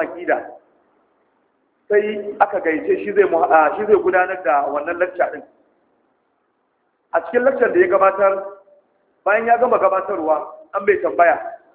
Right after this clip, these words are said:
Aka ce wasu mutane suna ganin ana fara yin da'awa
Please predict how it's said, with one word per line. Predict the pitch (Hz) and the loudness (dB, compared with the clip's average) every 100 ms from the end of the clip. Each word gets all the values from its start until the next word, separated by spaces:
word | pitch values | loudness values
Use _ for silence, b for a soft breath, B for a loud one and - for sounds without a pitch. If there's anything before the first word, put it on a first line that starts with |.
| _ _ _ _ _ _ _ _ _ - | _ _ _ _ _ _ _ _ _ -4
Aka | 196 196 | -2 2
ce | 202 | 4
wasu | 202 247 | 4 2
mutane | 254 262 208 196 202 | -4 0 0 0 -4
suna | 214 175 | -2 -2
ganin | 175 175 175 - _ _ _ | -2 -6 -10 -14 _ _ _
ana | 208 208 175 | -4 0 2
fara | 202 202 | 2 2
yin | 180 175 170 | 0 -2 -2
da'awa | 147 160 | 0 0